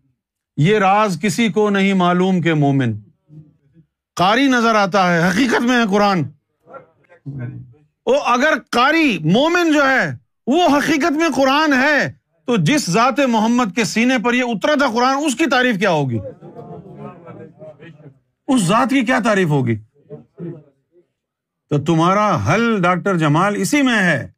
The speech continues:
کہ تم حضور صلی اللہ علیہ وسلم کی ذات تک پہنچ جاؤ، ورنہ قرآن ہاتھ میں نہیں آئے گا۔ آیا بھی تو ٹیشو پہ نہاری لکھا ہوا آئے گا، اصل پیالہ حضور کے دل میں ہے۔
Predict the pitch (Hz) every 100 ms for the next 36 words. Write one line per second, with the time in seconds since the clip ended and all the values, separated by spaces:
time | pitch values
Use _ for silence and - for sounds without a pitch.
0 | _ _ _ _ _ _ - 151 202 160
1 | 147 190 208 185 165 165 160 175 160 156
2 | 151 143 160 156 160 143 147 110 131 147
3 | 123 143 113 - 147 113 101 85 _ _
4 | _ _ _ 180 _ _ _ _ _ _
5 | _ _ 131 160 208 220 220 - 185 202
6 | 208 156 175 185 185 165 143 113 - -
7 | _ _ _ _ _ _ _ _ _ _
8 | _ 156 196 220 196 226 196 202 170 175
9 | 208 185 190 165 170 190 180 156 160 139
10 | 117 104 - - _ _ _ - - -
11 | - _ _ - - 170 151 - 180 226
12 | 220 175 196 208 208 180 175 202 180 160
13 | 160 135 101